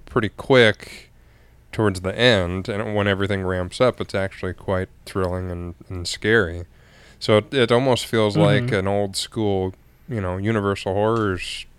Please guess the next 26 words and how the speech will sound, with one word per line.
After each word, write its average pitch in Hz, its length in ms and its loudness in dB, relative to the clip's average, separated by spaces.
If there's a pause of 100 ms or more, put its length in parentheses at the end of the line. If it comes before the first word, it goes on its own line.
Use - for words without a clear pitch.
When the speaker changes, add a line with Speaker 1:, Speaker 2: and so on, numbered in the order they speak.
(260)
Speaker 1:
kinda 92 440 -4 (160)
movie 107 580 -4 (720)
mixed 113 500 -4
with 101 380 -4 (100)
the 95 280 -4 (600)
versioning, 104 800 -2
you 95 80 -6
know, 92 140 -6 (120)
Texas 107 320 -4
Chainsaw, 95 840 -2 (600)
Halloween 98 480 0
of 87 100 -6
it 85 60 -6
all. 85 280 -4 (1500)
Speaker 2:
Right, 185 360 6
yeah, 180 460 4
that's 190 280 0
not 196 180 4
a 170 40 4
bad, 170 360 2
like, 170 180 4
it 202 120 2
would 180 160 4
fit 175 260 2
in, 170 300 2 (160)
it, 170 180 -6